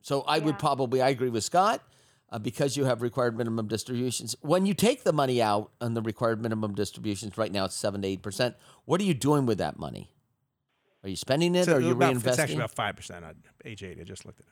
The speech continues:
Speaker 1: Are you, are you spending it? Are you reinvesting? What are you doing?
Speaker 2: Well, I just took it and I use it to spend.
Speaker 3: Okay. Do you,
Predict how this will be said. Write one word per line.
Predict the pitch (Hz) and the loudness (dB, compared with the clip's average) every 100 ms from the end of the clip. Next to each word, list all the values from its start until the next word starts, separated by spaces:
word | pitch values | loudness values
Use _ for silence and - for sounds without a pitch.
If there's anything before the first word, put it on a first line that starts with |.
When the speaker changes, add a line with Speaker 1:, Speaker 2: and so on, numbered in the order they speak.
| - | -4
Speaker 1:
Are | 135 | 0
you, | 139 123 107 | 2 2 2
are | 110 | 2
you | 107 110 107 | 2 0 0
spending | - 131 151 151 | 0 0 0 0
it? | 135 | 2
Are | 110 | 2
you | 107 | 0
reinvesting? | 107 113 104 110 - 117 | 0 0 0 -2 -2 -4
What | 104 | -4
are | |
you | 101 | -4
doing? | 98 80 76 _ _ _ _ _ _ _ _ _ _ - | -4 -6 -8 _ _ _ _ _ _ _ _ _ _ -8
Speaker 2:
Well, | 247 262 269 262 254 | -4 0 2 4 2
I | - 240 240 - - | 2 2 0 -6 -4
just | 240 247 254 - - - - _ - - _ _ _ _ _ - | 2 4 2 -4 -20 -20 -20 _ -20 -20 _ _ _ _ _ -2
took | 269 - - | 0 0 -4
it | 180 - - | -6 -8 -10
and | 226 220 220 | -8 -6 -4
I | 214 202 220 _ 285 | -4 -4 -10 _ -20
use | 226 214 220 226 | -10 -6 -6 -6
it | - - | -10 -12
to | 202 - | -16 -12
spend. | - 226 220 202 202 - _ _ _ _ _ _ _ _ | -4 -2 -2 -6 -14 -20 _ _ _ _ _ _ _ _
Speaker 3:
Okay. | 160 175 123 - _ _ _ _ _ _ _ _ _ _ _ _ _ 165 | -4 -2 -2 -8 _ _ _ _ _ _ _ _ _ _ _ _ _ -8
Do | 139 | 0
you, | 180 208 | 4 4